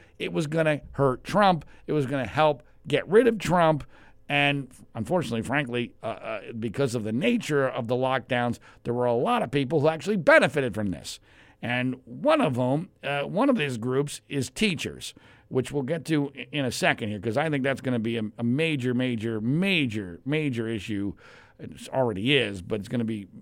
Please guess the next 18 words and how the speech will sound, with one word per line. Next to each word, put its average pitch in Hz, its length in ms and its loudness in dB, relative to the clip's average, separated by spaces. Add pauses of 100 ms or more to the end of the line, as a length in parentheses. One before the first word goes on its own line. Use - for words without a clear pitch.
even 131 280 -2
bigger, 113 500 0 (380)
uh, 110 180 -4
going 131 340 0
forward 135 400 2
if 101 180 -6
we're 110 160 -2
ever 117 200 0
gonna 110 180 -4
get 101 160 -8 (100)
anything 117 300 -2
close 131 380 0
to 101 120 -8
some 123 280 -2
semblance 110 420 -4
of 90 140 -6
normalcy 127 580 0
here. 76 300 -10